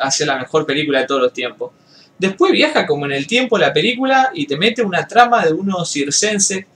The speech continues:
que van ahí a, a acampar cerca de donde estaba, de donde después acontecen otra-, otras cuestiones más en la película, que es justamente un cementerio de las almas perdidas.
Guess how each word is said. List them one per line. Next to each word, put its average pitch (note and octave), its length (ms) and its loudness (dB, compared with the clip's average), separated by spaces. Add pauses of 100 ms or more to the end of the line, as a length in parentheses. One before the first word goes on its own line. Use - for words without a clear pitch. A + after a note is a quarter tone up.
(320)
que C#3 140 -2
van D#3+ 260 4
ahí E3 320 4
a, D3 140 4
a B2 520 -2
acampar D#3 480 2
cerca C#3+ 440 2
de B2 60 4
donde A#2+ 220 -4
estaba, C3+ 680 2 (840)
de C3 80 -8
donde B2 300 0
después D3 400 4
acontecen C3 580 2
otra-, B2 380 -6
otras B2 260 -8
cuestiones D3+ 420 0
más E3 180 0
en D3 60 -10
la C#3 140 -4
película, G3 560 -2
que C3 220 -2
es B2+ 100 -8
justamente C#3+ 460 -4
un D3 100 -8
cementerio C3+ 500 0
de C3 60 -2
las B2+ 200 -4
almas D3 260 -2
perdidas. D#3+ 680 -8